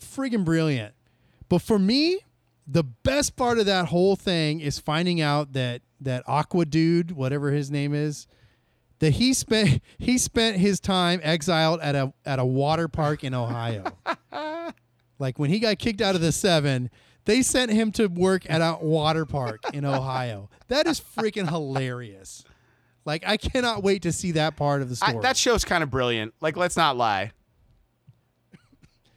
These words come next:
Speaker 1: Oh, yes. Oh, and homeboy, uh, what's his name? Uh, Super Dude.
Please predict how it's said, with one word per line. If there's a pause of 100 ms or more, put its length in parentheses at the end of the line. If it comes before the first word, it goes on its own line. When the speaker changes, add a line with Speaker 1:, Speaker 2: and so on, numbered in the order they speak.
(320)
Speaker 1:
Oh,
yes. (480)
Oh,
and
homeboy,
uh,
what's
his
name?
Uh, (440)
Super
Dude.